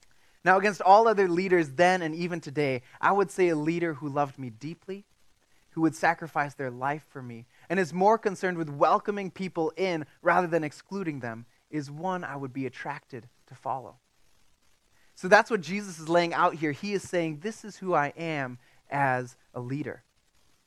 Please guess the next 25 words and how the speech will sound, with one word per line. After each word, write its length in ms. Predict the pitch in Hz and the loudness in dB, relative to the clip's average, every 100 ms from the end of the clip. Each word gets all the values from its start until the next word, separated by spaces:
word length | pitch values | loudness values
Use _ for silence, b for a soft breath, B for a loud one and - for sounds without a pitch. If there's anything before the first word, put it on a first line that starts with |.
| - 170 | -10 -4
And 120 | 196 | 0
in 80 | 190 | 0
the 40 | |
midst 320 | 180 214 - | 0 0 0
of 80 | 185 | -6
the 80 | 175 | -4
crises 520 | - 196 208 208 170 | -2 -2 -2 -4 -6
in 80 | 175 | -2
your 180 | 170 - | -2 2
own 240 | 190 196 | 2 2
life, 220 | 170 156 | 0 0
he 80 | 180 | -2
says, 280 | 165 180 139 | -6 -6 -4
"This 220 | 202 214 | -8 -6
is 160 | 190 147 | -10 -8
what 240 | 160 156 | -2 -2
I'll 200 | 151 147 | -2 -6
do." 320 | 123 170 214 _ _ _ _ _ _ _ _ _ _ _ _ 151 | -6 -14 -14 _ _ _ _ _ _ _ _ _ _ _ _ -4
Now, 80 | |
the 160 | 151 156 | 0 0
identity 540 | 139 131 175 180 156 | 0 -2 -4 -4 -4
I'm 220 | - 135 135 | -4 -6 -8
inviting 440 | 117 127 143 131 | -4 -2 -2 -6
you 140 | 117 - | -12 -12
into 460 | 160 - - - | -14 -14 -20 -20